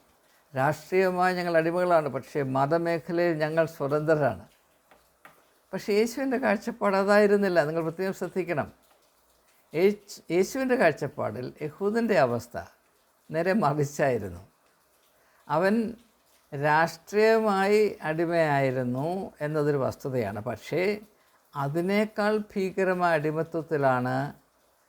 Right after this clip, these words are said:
മതമേഖലയിൽ യഹൂദൻ കഴിഞ്ഞത് എന്നത് യേശുവിന് മാത്രം തിരിച്ചറിയാൻ കഴിഞ്ഞ ഒരു സമകാലീന സ-, സത്യമാണ്. യഹൂദന് ആ ബോധ്യമില്ലായിരുന്നു.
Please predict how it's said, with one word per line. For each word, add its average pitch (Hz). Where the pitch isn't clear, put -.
മതമേഖലയിൽ 180
യഹൂദൻ 170
കഴിഞ്ഞത് 143
എന്നത് 160
യേശുവിന് 165
മാത്രം 156
തിരിച്ചറിയാൻ 143
കഴിഞ്ഞ 131
ഒരു 160
സമകാലീന 139
സ-, 135
സത്യമാണ്. 147
യഹൂദന് 220
ആ -
ബോധ്യമില്ലായിരുന്നു. 160